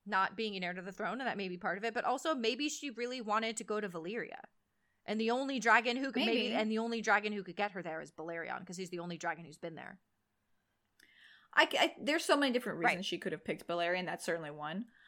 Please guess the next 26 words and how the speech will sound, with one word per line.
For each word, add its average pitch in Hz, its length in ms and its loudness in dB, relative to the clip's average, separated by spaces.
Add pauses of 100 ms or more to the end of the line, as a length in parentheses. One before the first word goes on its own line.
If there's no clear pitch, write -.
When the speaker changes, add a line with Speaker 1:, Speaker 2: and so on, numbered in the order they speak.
(160)
Speaker 2:
I, 220 300 12
what 220 160 4
I 226 80 6
like 226 260 4
to 240 80 -6
think 220 260 -2
is, 185 200 -2
what, - 180 -2
what 233 100 2
makes 262 200 0
the 247 80 -4
most 233 120 0
sense 214 200 -2
in 185 60 -4
my 156 160 -4
mind, 147 220 -6
and 151 80 -12
what 147 100 -8
I 143 40 -6
was 170 120 -6
saying 165 180 -2
before, 147 320 -4
I 175 80 -4
think 160 200 -6
all 151 140 -4
these, 156 240 -10